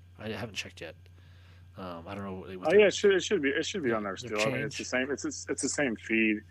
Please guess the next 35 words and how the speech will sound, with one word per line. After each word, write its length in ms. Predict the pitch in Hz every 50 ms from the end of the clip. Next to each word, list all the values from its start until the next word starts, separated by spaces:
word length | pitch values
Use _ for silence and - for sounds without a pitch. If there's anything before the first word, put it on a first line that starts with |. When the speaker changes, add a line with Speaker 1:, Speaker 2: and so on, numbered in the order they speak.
| -
Speaker 1:
Okay. 180 | - 107 120 - - -
Speaker 2:
'Cause, 100 | 123 117
I 60 | 123
mean, 160 | 123 120 117
there's, 240 | 117 113 117 107 -
their 140 | - 120 110
stuff 240 | 104 - 117 107 98
still 160 | - 110 101
pops 340 | - - 104 98 95 - -
up 80 | 104 95
the 80 | - 98
same. 380 | - - 104 101 101 95 92 92 - - - -
Speaker 1:
Yeah. 120 | 107 90 80 90
So 140 | - - 107
Gen 280 | 95 101 120 123 131 123
Z, 60 | 107
Speaker 2:
Uh, 260 | 85 87 85 - 104 104 101
Speaker 1:
Gen 240 | - 120 131 139 131
Z's 360 | 123 143 143 147 147 131 143
on 240 | 143 147 147 143 139
there, 400 | 139 139 143 143 147 151 156 139
twos 380 | 131 - - 110 113 113 98
and 120 | 90 85 -
threes, 1080 | - 127 156 170 170 165 165 160 156 156 156 156 156 156 156 160 156 139 - - - - - - - - - - - - - - -
um, 880 | 107 104 95 90 90 87 87 87 87 87 87 87 87 85 85 85 90 87 - - -
Jedi 360 | 117 120 123 117 113 107 101 92
and 80 | 90
Germs, 800 | - 123 135 139 135 131 131 135 139 - - - - - - - -
uh, 360 | - 98 92 90 87 87 90 90
Dog 240 | - 113 110 110 101
and 120 | 92 90 87
Deuce, 560 | 120 127 135 139 135 120 - - - - - - - - - - - - - - - - - -
uh, 160 | 110 104 101 101
Speaker 2:
The 40 | 101
Hive. 500 | 101 98 101 104 107 110 110 107 -